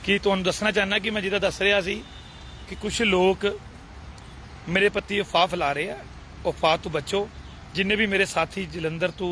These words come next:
ਮੈਨੂੰ ਦੇਖ ਰਹੇ ਆ, ਮੈਂ ਦੱਸਣਾ ਚਾਹੁੰਦਾ ਕਿ ਮੈਂ ਕਿਸੇ ਵੀ ਤਰੀਕੇ ਦਾ ਕੋਈ ਵੀ ਇੱਦਾਂ ਦੀ ਕੋਈ ਪਾਰਟੀ 'ਚ ਨਹੀਂ ਜਾ ਰਿਹਾ, ਨਾ ਕੋਈ ਕਦਮ ਉਠਾ ਰਿਹਾ। ਮੈਂ ਆਮ ਆਦਮੀ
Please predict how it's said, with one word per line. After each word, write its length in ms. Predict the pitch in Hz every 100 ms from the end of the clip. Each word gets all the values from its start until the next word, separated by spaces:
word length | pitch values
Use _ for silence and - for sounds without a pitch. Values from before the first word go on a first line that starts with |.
| 175 185
ਮੈਨੂੰ 260 | 156 170
ਦੇਖ 260 | 147 151 -
ਰਹੇ 180 | 170 170
ਆ, 80 | 165 - - - -
ਮੈਂ 80 |
ਦੱਸਣਾ 260 | 151 - 180
ਚਾਹੁੰਦਾ 260 | 180 175 180
ਕਿ 160 | 214
ਮੈਂ 160 | 185 180
ਕਿਸੇ 400 | 196 175 214 214
ਵੀ 180 | 208 202 -
ਤਰੀਕੇ 300 | 160 - 175
ਦਾ 80 | 185 -
ਕੋਈ 220 | 185 202
ਵੀ 200 | 185 190 - - - - - - -
ਇੱਦਾਂ 260 | 185 165 185
ਦੀ 80 |
ਕੋਈ 120 | 175 185
ਪਾਰਟੀ 240 | 175 156 160
'ਚ 40 |
ਨਹੀਂ 160 | 170 175
ਜਾ 160 | 185 170
ਰਿਹਾ, 180 | 202 - -
ਨਾ 120 | 160
ਕੋਈ 140 | 165 170
ਕਦਮ 300 | 165 165 175
ਉਠਾ 200 | 151 160
ਰਿਹਾ। 120 | 202
ਮੈਂ 180 | 180 185 147
ਆਮ 220 | 156 170
ਆਦਮੀ 180 | 165